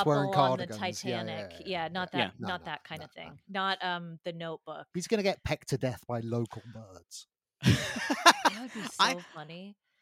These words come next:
Speaker 3: I think, <laughs> I, I agree. I think this is definitely a Dateline. This is gonna end with a Dateline
Speaker 1: <laughs>
Speaker 3: episode of
Speaker 1: Yeah.
Speaker 3: her,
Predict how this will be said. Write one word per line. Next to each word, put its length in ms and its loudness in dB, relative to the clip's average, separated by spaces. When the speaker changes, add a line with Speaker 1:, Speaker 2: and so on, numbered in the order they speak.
Speaker 3:
I 220 6
think, 360 -2
<laughs> 60 -12
I, 260 4
I 100 6
agree. 360 4
I 220 4
think 240 -8
this 220 -6
is 160 -8
definitely 540 -2
a 100 0
Dateline. 680 -2
This 140 -2
is 120 -6
gonna 240 2
end 340 0
with 120 0
a 60 2
Dateline 600 0
Speaker 1:
<laughs> 20 -4
Speaker 3:
episode 640 -2
of 160 2
Speaker 1:
Yeah. 80 -10
Speaker 3:
her, 560 4